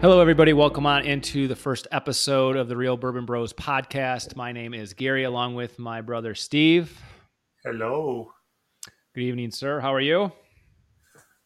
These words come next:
Speaker 2: I'm doing well.
Speaker 1: Very
Speaker 2: I'm doing well.
Speaker 1: well. Yeah,
Speaker 2: Yeah.
Speaker 1: exactly. After our amazing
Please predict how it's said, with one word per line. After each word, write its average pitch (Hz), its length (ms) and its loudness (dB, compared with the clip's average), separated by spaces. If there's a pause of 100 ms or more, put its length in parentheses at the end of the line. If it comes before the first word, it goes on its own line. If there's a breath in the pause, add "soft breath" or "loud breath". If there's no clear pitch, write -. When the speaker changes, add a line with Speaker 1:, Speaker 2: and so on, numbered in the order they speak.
(200)
Speaker 2:
I'm 113 140 -16
doing 131 240 -4
well. 165 420 0 (540)
Speaker 1:
Very 107 380 -10
Speaker 2:
I'm 104 40 -6
doing 123 140 0
well. 107 500 -4 (140)
Speaker 1:
well. 123 80 -10
Yeah, 117 480 -2 (100)
Speaker 2:
Yeah. 101 80 -18
Speaker 1:
exactly. 107 540 -8 (600 loud breath)
After 170 300 -2
our 156 200 -2
amazing 143 680 -10